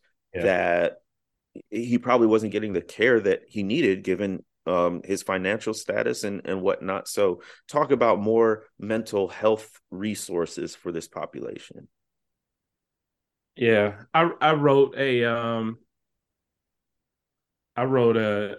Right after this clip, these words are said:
Speaker 1: I think a tweet not too long ago, and I, I was, I was kinda lamenting out loud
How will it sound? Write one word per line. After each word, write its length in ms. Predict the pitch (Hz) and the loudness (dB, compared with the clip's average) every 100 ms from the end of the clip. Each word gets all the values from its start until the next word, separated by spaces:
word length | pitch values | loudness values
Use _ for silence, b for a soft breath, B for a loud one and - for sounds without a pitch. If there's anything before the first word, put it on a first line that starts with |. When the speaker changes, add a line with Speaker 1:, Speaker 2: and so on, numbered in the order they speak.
| - | -10
Speaker 1:
I 60 | 107 | -6
think 260 | - 107 | -2 0
a 80 | 101 | 0
tweet 600 | - - 110 98 - - | -2 0 2 0 -6 -6
not 220 | 110 98 - | 0 0 0
too 120 | 104 | -2
long 240 | 101 98 | 0 0
ago, 440 | 95 95 92 98 98 | 0 2 2 0 -2
and 240 | 95 98 | -2 -2
I, 140 | 95 - _ | -4 -6 _
I 60 | 95 | -2
was, 500 | 95 90 85 - _ _ _ 80 - _ _ _ _ - _ | 0 0 -2 -10 _ _ _ -20 -20 _ _ _ _ -20 _
I 40 | 110 | -2
was 140 | 110 | 0
kinda 260 | 131 113 98 | 0 2 4
lamenting 540 | 98 98 104 107 101 | 4 2 0 0 -2
out 180 | 98 71 | 0 0
loud 500 | 92 95 95 90 - | 0 2 2 -2 -6